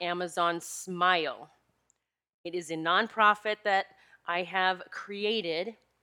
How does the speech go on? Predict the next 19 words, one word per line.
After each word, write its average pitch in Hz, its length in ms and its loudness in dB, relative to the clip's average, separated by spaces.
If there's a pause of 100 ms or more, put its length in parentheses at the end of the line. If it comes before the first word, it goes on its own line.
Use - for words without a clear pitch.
(420)
that 185 180 0
will 180 140 -2
be 185 420 -10 (300)
virtual 220 680 0
classes 226 840 -4 (100)
for - 160 -6
children 202 480 -4
and 196 180 -6
adults, 196 600 -4 (260)
and - 160 -4
also 196 340 -2
will 196 280 -2
include 180 680 -4 (160)
the 185 140 -4
retreats 208 800 -6
that 170 160 -4
I 156 100 0
have 160 240 -8
always 165 600 -6